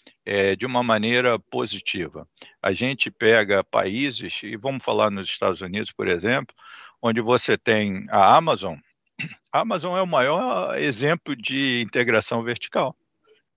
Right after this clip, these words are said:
A Amazon, ela tem a sua rede de distribuição, <clears throat> ela tem seus armazéns, ela tem sua, seus, eh,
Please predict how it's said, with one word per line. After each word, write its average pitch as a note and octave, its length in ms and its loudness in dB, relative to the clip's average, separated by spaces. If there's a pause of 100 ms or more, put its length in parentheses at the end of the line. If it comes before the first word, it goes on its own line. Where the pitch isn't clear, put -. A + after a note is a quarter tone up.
(400)
A A2+ 180 8
Amazon, C#3 420 4
ela A#2+ 220 4
tem B2 160 -4
a A2+ 60 -2
sua G#2+ 180 0
rede F#2 220 -2
de F#2+ 80 -10
distribuição, F2+ 720 -8 (680)
<clears throat> E3 300 0
ela A2+ 180 6
tem C#3 180 -4
seus G#2+ 260 -2
armazéns, G#2 720 -2
ela G2 200 0
tem B2 220 -6
sua, G#2+ 340 -2
seus, G2+ 680 -2
eh, F2+ 500 0